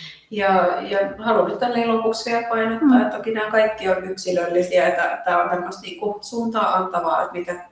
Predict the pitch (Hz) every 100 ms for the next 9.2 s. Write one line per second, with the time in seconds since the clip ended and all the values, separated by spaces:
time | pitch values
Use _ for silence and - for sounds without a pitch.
0 | - 208 247 208 196 175 156 - - -
1 | - 214 - - 277 254 202 190 - -
2 | - - - - - _ 180 175 151 151
3 | 175 165 - 202 196 185 175 175 170 170
4 | 170 - 180 180 - - _ _ - -
5 | 180 175 175 180 180 170 180 202 202 214
6 | 220 - - _ _ _ - 277 254 214
7 | 214 214 180 349 - - _ _ - 180
8 | - - 269 269 269 269 269 269 254 254
9 | 233 214